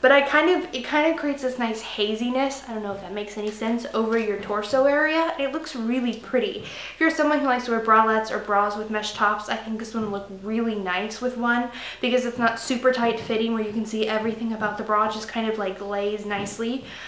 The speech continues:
I just think it's super pretty. It has that nice stretch to it as usual. Um, the sleeves don't, are, like, unfinished in a way, like, they don't have any sort of lining at the edge. It's just kind of, like, raw mesh, but it still looks so nice.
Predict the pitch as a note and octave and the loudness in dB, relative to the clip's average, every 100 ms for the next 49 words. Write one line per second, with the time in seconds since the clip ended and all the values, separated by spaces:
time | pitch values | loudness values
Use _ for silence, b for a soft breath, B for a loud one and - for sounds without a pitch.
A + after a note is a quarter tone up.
0 | B B C4 D#4+ A4 F#4+ - D#4 D#4 D#4 | B B 0 2 4 4 2 2 2 0
1 | D4 G3 G3+ - A3 A#3 B3+ A#3 A#3 A#3 | -2 0 -2 2 2 4 2 2 0 0
2 | - A3+ A#3 - A#3 G#3 G#3 G#3+ G#3+ A3 | 0 0 0 0 0 2 -2 -4 -2 -2
3 | A3 G#3+ G#3+ G#3+ B B B - A3 A3 | 0 4 4 4 B B B 4 6 8
4 | A3 G#3+ - G#3 A3+ A3+ A3 A3 G#3+ B | 6 2 -4 -2 0 2 2 4 2 B
5 | B B B B B B - C#4 D#4+ E4+ | B B B B B B -4 6 8 8
6 | D#4+ C#4+ - - A3+ B3+ A#3+ A#3 A3+ A3+ | 6 2 -4 -6 6 6 8 6 6 6
7 | G#3+ G#3 - A3 A3+ A3+ A3+ - - - | 4 2 4 4 6 6 4 -2 -8 -2
8 | A3+ A3+ A#3 - A#3 A3+ A3 G#3+ G#3+ G#3 | 2 2 0 0 0 4 4 4 4 4
9 | A3 G#3+ G#3+ A3+ G#3+ G#3+ A3 A3 A3 G#3+ | 6 6 4 2 2 2 -2 0 2 0
10 | G3+ G3+ G3+ G3+ G3+ - - G3+ G#3 G3+ | 2 2 2 0 -2 -4 -2 -2 -2 -4
11 | - B B B G#3 G#3 G#3 - G#3 G3 | -8 B B B -6 -4 -4 -2 0 0
12 | G3 G3+ G#3 G3+ G3+ G3+ G3 G3+ A#3+ - | -2 2 6 8 8 6 4 2 2 -2
13 | - - A3+ A3 - - C4+ C4 B3+ - | -2 -4 -2 -2 -2 0 4 4 4 0
14 | - D4 C4+ C4 G3+ - - | 4 4 6 4 2 -4 -10